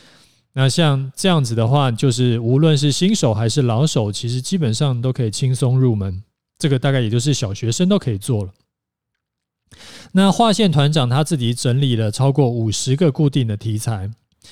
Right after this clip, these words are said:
那有一部分呢，是直接就在免费的 YouTube 影片里面就跟你讲，你可以去研究看看，它里面还有跟你讲一些怎么样做功课的方法啦，你可以去研究看看。我觉得这个是目前我，我，据我所知是最容易上手的，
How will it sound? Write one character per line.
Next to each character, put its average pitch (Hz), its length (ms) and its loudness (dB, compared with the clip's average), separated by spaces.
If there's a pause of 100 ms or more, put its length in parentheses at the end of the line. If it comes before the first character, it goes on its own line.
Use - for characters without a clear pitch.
(260)
那 202 120 4
有 139 180 6
一 156 60 4
部 202 200 2
分 185 220 2
呢， 147 160 2
是 156 160 2
直 127 240 0
接 156 200 2
就 160 120 2
在 147 220 2
免 110 240 0
费 151 240 2
的 120 120 0
YouTube 143 420 2
影 104 200 -4
片 165 180 2
里 127 60 -2
面 120 140 0
就 123 120 0
跟 123 160 0
你 127 60 0
讲， 101 260 -6 (720)
你 110 120 -4
可 139 100 0
以 139 80 4
去 139 200 0
研 113 180 0
究 131 160 0
看 120 220 0
看， 113 180 0
它 135 80 2
里 147 80 0
面 127 140 0
还 127 80 0
有 113 80 0
跟 131 160 0
你 139 40 0
讲 110 240 -2
一 110 40 -2
些 131 200 0
怎 123 140 -4
么 101 100 -4
样 135 160 0
做 135 160 0
功 143 160 -2
课 170 160 2
的 120 80 2
方 131 220 0
法 107 200 -2
啦， 95 120 -10 (300)
你 110 120 -16
可 113 120 -2
以 123 40 2
去 131 120 0
研 113 160 0
究 123 160 0
看 123 200 -2
看。 127 180 -4
我 113 100 -2
觉 120 100 -2
得 135 80 0
这 196 100 -2
个 170 120 2
是 160 300 2 (420)
目 254 240 2
前 131 340 0
我， 123 360 2
我， 143 240 2
据 226 180 0
我 147 180 4
所 110 280 0
知 147 260 -2
是 151 180 -2
最 202 280 0
容 120 300 0
易 160 220 4
上 165 380 0
手 101 320 -4
的， 101 280 -4